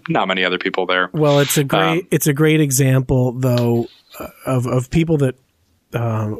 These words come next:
Speaker 2: w-, we do have a lot of listeners that are, that have, are alum-, you know, drum corps alumni. And, you know, it's interesting because once you get into that world, it is such a self-contained universe that when you bump up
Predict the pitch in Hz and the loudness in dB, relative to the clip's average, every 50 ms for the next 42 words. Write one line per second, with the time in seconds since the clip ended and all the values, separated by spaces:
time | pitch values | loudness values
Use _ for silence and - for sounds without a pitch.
0 | - - - 139 131 127 131 - 139 135 131 139 135 151 160 160 151 151 147 143 | -10 -10 -6 -4 -4 -4 -4 -4 -4 -2 0 0 2 2 2 2 2 2 0 0
1 | 135 131 131 131 123 - - 143 127 123 117 120 120 117 120 117 117 - - 131 | 0 2 2 0 0 0 0 0 0 2 2 2 2 2 2 2 0 0 0 0
2 | 120 113 113 - 123 117 123 120 - _ - 135 123 123 123 131 135 135 131 165 | 0 0 0 -2 -2 -2 -4 -6 -8 _ -2 0 2 2 2 4 2 2 2 0
3 | 165 135 127 113 117 135 123 123 123 - 135 120 120 120 123 120 123 120 117 117 | 2 2 2 2 2 0 0 0 0 0 0 2 2 2 2 2 0 0 -2 -2
4 | 110 113 - - - - - - - - - - - - 135 127 127 123 123 123 | -4 -8 -10 -12 -18 -20 -20 -20 -20 -20 -20 -10 -6 -2 0 2 4 4 4 2
5 | 123 135 - - 156 139 135 127 127 127 - _ _ - - - - _ _ _ | 2 0 0 0 2 2 4 2 0 -2 -6 _ _ -20 -20 -20 -20 _ _ _
6 | - 175 151 139 - - - 196 208 - - 190 - - 147 131 123 123 - 139 | -2 0 0 0 0 0 0 0 0 2 0 0 2 2 2 4 4 2 2 0
7 | 120 123 127 143 165 214 - - 220 190 170 185 170 156 160 165 160 - 165 151 | 0 0 2 2 2 2 2 0 0 2 2 2 2 4 4 2 2 2 0 0
8 | 143 139 123 120 123 - - 135 127 139 139 135 123 117 113 104 110 117 - - | 2 2 2 0 0 -2 -2 -2 0 2 4 4 4 2 2 0 -2 -6 -10 -14
9 | - _ - - - _ _ _ - 156 139 135 131 123 - - - - 175 175 | -20 _ -20 -20 -20 _ _ _ -2 0 2 2 2 2 2 2 2 2 2 2
10 | 196 196 - - - 151 131 117 - - - 151 143 147 139 - - 143 135 131 | 0 0 -2 -4 -2 0 0 0 2 2 2 2 2 0 -2 -2 -2 0 0 0
11 | 123 - 127 131 131 127 123 120 117 135 - - 135 131 143 151 156 139 117 117 | 0 0 0 0 2 2 2 2 0 -2 -4 -4 0 0 2 2 2 0 0 -2
12 | 107 98 - - - - - - - _ _ - - _ _ - 147 139 135 139 | -4 -4 -4 -4 -2 -2 -4 -4 -8 _ _ -20 -20 _ _ -6 -6 -4 -2 0
13 | 135 127 131 151 180 180 156 170 165 165 165 160 - - - 165 165 151 135 123 | 0 2 2 2 2 2 0 0 0 0 0 -2 -4 -4 -2 0 0 0 0 -2
14 | - | -6